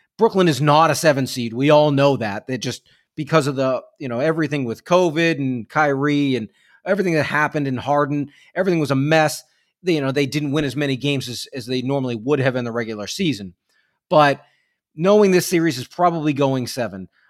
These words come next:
I definitely like the Nets. I think they come back and they win tonight. They're gonna be really focused. I think Boston starts well,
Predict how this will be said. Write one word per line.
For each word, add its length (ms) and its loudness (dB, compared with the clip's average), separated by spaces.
I 140 -4
definitely 600 0
like 440 0
the 100 -4
Nets. 400 -6
I 100 -6
think 180 -8
they 120 -6
come 200 -8
back 220 -2
and 100 -8
they 100 -6
win 520 -4
tonight. 280 -10
They're 120 -8
gonna 120 -4
be 120 -6
really 260 -4
focused. 580 -10
I 40 -4
think 160 0
Boston 460 4
starts 600 -2
well, 400 -10